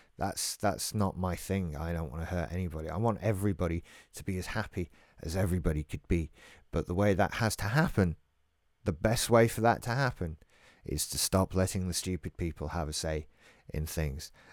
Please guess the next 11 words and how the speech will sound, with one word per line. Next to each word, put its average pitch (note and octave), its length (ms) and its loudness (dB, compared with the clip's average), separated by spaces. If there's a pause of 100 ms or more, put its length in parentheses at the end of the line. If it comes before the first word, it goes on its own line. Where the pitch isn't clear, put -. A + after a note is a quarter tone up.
and C#3+ 240 6
help - 360 2
them G#2+ 260 -2 (220)
to C#3 200 8
understand C#3+ 800 4 (560)
that - 380 2
guns E3 380 8
are D#3 60 8
not D3 160 8
a C3+ 60 6
pastime, E2+ 840 0